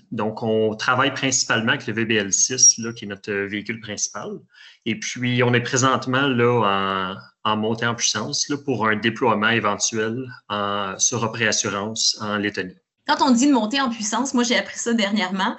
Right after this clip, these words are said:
Speaker 2: c'est, euh, les préparatifs, c'est que, éminemment, il va y avoir quelque chose, il y a un déploiement.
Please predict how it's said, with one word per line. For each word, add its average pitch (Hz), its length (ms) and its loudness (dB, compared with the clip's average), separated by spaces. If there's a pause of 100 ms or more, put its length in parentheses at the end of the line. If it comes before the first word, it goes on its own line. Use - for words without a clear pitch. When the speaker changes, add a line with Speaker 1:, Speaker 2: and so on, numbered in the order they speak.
(220)
Speaker 2:
c'est, 254 580 0
euh, 180 160 2
les 208 140 -4
préparatifs, 214 580 -2
c'est 226 160 -8
que, - 120 -4 (100)
éminemment, 233 400 6
il 240 100 2
va 196 60 0
y - 20 0
avoir 196 220 -4
quelque 208 260 -2
chose, 220 300 -4
il 208 60 2
y 196 40 2
a 196 40 0
un 196 60 0
déploiement. 190 640 -2